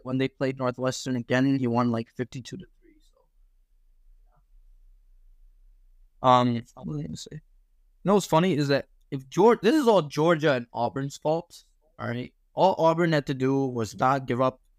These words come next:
literally the most, like, that freaking touchdown on fourth and goal from the thirty-one. They just had to rush Jalen Milroe.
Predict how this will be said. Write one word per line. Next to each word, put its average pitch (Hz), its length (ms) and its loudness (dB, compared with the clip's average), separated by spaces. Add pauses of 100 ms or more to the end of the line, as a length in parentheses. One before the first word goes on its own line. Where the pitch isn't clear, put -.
(420)
literally 139 680 2 (100)
the 131 120 0
most, 123 500 -2 (260)
like, 113 220 -4 (240)
that 123 320 0
freaking 139 360 -6
touchdown 123 680 -4
on 131 160 -4
fourth 143 300 -2
and 143 120 0
goal 131 160 0
from 131 180 -4
the 127 60 -6
thirty-one. 117 520 -2 (1040)
They 139 160 0
just 147 180 -2
had 170 120 0
to 175 100 2
rush 135 300 -2
Jalen 135 420 0
Milroe. 113 540 -4